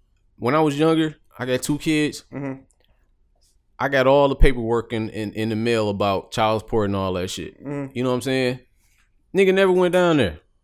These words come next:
Speaker 1: Yeah, said, "Fuck this shit, man. I ain't fucking going down there."
Speaker 2: <laughs>
Speaker 1: You know, the, the, the thought part, process at the time, 'cause I was uneducated, was you go down there, you owe child support, niggas gonna lock you up.
Speaker 2: Mm-hmm.
Speaker 1: So it was like, "Nigga, psh,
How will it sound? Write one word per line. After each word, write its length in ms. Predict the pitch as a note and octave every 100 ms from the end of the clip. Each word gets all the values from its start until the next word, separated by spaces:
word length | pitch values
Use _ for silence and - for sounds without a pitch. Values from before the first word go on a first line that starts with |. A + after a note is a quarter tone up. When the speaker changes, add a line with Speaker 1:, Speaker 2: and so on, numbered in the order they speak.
| _ _ _ F#4+ G4+ -
Speaker 1:
Yeah, 180 | D4+ C4+
said, 200 | C4 B3
"Fuck 160 | B3 G3+
this 120 | G3
shit, 160 | D#3+
man. 120 | C#3 F3+
I 80 |
ain't 180 | G#3 F3
fucking 380 | C3 C#3 - -
going 240 | F2+ F#2+ G2
down 220 | G#2+ G#2+
there." 580 | A2 A#2 A#2+ D3 C3+ A2
Speaker 2:
<laughs> 40 |
Speaker 1:
You 100 | E3
know, 160 | F3 D#3
the, 120 | D#3+ C3
the, 260 | A#2+ C3
the 140 | A2 A#2+
thought 380 | - E3+ - -
part, 360 | C#3 B2+ - _ _
process 460 | - B2 - A#2+ B2+
at 80 |
the 80 | G#2+
time, 380 | F#2+ D#3 C#3 B2+
'cause 180 | A#2+ G#2+
I 80 | A2
was 140 | G#2 -
uneducated, 600 | B2+ C3+ B2+ B2+ B2 A#2
was 360 | G#2+ A2+ A#2 - - _
you 100 | G2+
go 160 | G#2+ B2+
down 240 | B2 A#2+ A2+
there, 80 |
you 140 | A2+ G#2
owe 60 | G2+
child 220 | A#2 G#2+
support, 220 | - G#2
niggas 140 | G2+ G2+
gonna 140 | G2
lock 180 | F#2+ F#2
you 140 | F#2 F2
up. 60 | - -
Speaker 2:
Mm-hmm. 340 | C#3 D3 C#3 - _
Speaker 1:
So 180 | - G2
it 40 | G#2
was 100 | A2
like, 200 | G#2 G2+
"Nigga, 360 | A2+ G#2+ F2+ -
psh, 240 | - -